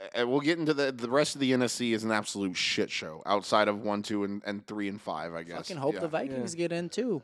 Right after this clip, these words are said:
Speaker 1: Number
Speaker 2: Uh, they got a
Speaker 1: four.
Speaker 2: good story going on.
Speaker 1: Yeah. Number four, the N F C South, the worst division in football.
Speaker 3: Ugh.
Speaker 1: Right now, the Buccaneers are at seven and seven,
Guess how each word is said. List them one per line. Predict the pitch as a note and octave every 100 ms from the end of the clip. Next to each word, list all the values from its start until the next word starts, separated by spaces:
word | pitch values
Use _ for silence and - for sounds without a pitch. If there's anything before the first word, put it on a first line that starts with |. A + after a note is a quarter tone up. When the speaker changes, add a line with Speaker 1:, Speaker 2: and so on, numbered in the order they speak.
| A2+
Speaker 1:
Number | A#2+ C3+ C3+
Speaker 2:
Uh, | C#3+
they | D3
got | D#3+ F3+
a |
Speaker 1:
four. | F3
Speaker 2:
good | F#3
story | - F#3+ A3+ A3
going | C3+ G#2+ G2
on. | D#2 F#2+
Speaker 1:
Yeah. | A#2 D#3+ - _ -
Number | A2+ B2 B2+
four, | - D#3+ C3+ G2+
the | G2+ B2
N |
F | D3 -
C | C3+ C3
South, | - C3 A#2 F#2+ -
the | G2 G#2
worst | G2+ A#2+ C3+ -
division | A#2+ B2 A#2+
in | A#2
football. | - B2+ G#2 F#2+ F#2 - C#3+
Speaker 3:
Ugh. | C#3 A2 G2
Speaker 1:
Right | A#2 D3+
now, | C#3+ C#3 C3+
the | G#2+
Buccaneers | G2 B2 C3 B2 A#2+ A2+ G2+ G2+
are | - G2+ F#2+ F2+
at | F#2 E2+
seven | - B2 B2+
and | B2 A2+
seven, | - G#2+ F#2+ F#2+